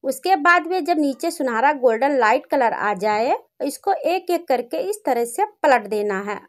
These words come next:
आप चाहे तो थोड़ा सा तेल में भी इसको तल सकते हैं या इससे ज़्यादा भी तेल ले सकते हैं। ये पकौड़ियाँ बहुत ही ज़्यादा चटपटा बनती है, स्वादिष्ट बनती है। वापस मैंने इसको तीन मिनट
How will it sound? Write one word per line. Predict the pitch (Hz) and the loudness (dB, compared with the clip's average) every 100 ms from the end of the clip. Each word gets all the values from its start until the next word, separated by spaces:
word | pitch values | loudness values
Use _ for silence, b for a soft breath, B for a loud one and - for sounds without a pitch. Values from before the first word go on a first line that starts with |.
| - | -4
आप | - - | -4 -4
चाहे | - 285 285 330 | 2 2 2 0
तो | 349 359 349 B B B - | 0 -2 -4 B B B -2
थोड़ा | 254 247 277 | 0 2 2
सा | 294 339 | 2 -2
तेल | 339 330 | 0 -2
में | 320 320 | 0 -2
भी | 320 | -2
इसको | 330 - 349 349 | -4 -4 -6 0
तल | 262 277 | 2 2
सकते | - 294 - 294 277 | 0 -8 -4 -2 0
हैं | 294 480 | 0 -2
या | 311 294 381 | -2 -2 -2
इससे | - 285 392 | -6 -8 -6
ज़्यादा | 302 262 240 | 2 2 2
भी | 294 339 | 0 -2
तेल | 339 294 359 269 | 0 -2 -2 2
ले | 254 226 | 2 2
सकते | 220 202 _ 202 196 | -4 -8 _ -6 -4
हैं। | 190 190 196 _ _ _ _ _ _ _ _ | -4 -8 -10 _ _ _ _ _ _ _ _
ये | 294 339 | -8 -2
पकौड़ियाँ | 359 370 359 381 359 | 0 2 4 4 2
बहुत | 277 254 277 320 - | 2 2 4 2 0
ही | 330 | -4
ज़्यादा | 262 254 247 277 302 | 2 2 4 2 2
चटपटा | 302 254 - 240 294 | 0 -6 -6 0 2
बनती | 277 277 247 - 262 | 2 -2 -4 -6 -2
है, | 277 466 | 0 0
स्वादिष्ट | - 269 233 247 240 233 | 2 2 2 0 -6 -8
बनती | 220 208 220 | -8 -8 -4
है। | 208 | -4
वापस | 220 220 214 294 - | 0 -2 0 -4 -2
मैंने | 302 320 302 330 330 | -2 -2 -2 -2 -4
इसको | 285 - 311 | -6 -2 -2
तीन | - 269 294 302 | -2 -6 -2 -2
मिनट | 285 269 | -2 -4